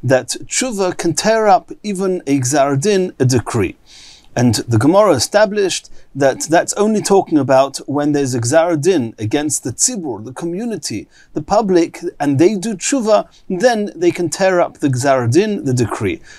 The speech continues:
But a private person cannot. And now the Gemara is saying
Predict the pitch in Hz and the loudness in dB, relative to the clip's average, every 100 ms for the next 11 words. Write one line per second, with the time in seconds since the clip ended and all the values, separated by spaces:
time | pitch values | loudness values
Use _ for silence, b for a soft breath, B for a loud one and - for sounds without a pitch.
0 | B 123 - 117 196 226 190 165 220 240 | B -2 -2 -2 2 2 2 -4 -4 -2
1 | - 240 202 - - - - 120 87 - | -2 -4 -6 -14 -16 -4 -2 -2 -4 -10
2 | - b b b 110 151 247 254 196 190 | -16 b b b 0 2 2 0 -2 -2
3 | 175 156 - 135 127 160 | 0 0 0 0 2 0